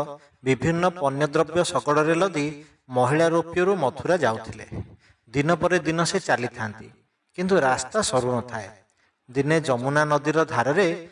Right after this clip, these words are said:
କାଦୁଆ ରାସ୍ତାରେ ଶଗଡ଼ ନେଇ ଯାଉଥିବା ସମୟରେ ଗୋଟିଏ ବଳଦର ଗୋଡ଼ ମକଚି ହୋଇଯିବାରୁ ବଳଦଟି ପଡ଼ିଗଲା। ଯେତେ ଚେଷ୍ଟା କଲେ ବି ବଳଦଟିକୁ ଉଠାଇବା ସମ୍ଭବ ହେଲା ନାହିଁ।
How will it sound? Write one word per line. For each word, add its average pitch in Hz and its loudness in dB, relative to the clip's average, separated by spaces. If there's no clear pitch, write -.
କାଦୁଆ 117 2
ରାସ୍ତାରେ 156 0
ଶଗଡ଼ 143 0
ନେଇ 170 0
ଯାଉଥିବା 139 0
ସମୟରେ 156 2
ଗୋଟିଏ 139 2
ବଳଦର 151 2
ଗୋଡ଼ 170 0
ମକଚି 139 -2
ହୋଇଯିବାରୁ 170 2
ବଳଦଟି 131 2
ପଡ଼ିଗଲା। 117 -2
ଯେତେ 135 0
ଚେଷ୍ଟା 185 0
କଲେ 180 2
ବି 190 2
ବଳଦଟିକୁ 151 -2
ଉଠାଇବା 147 2
ସମ୍ଭବ 123 0
ହେଲା 127 2
ନାହିଁ। 104 -6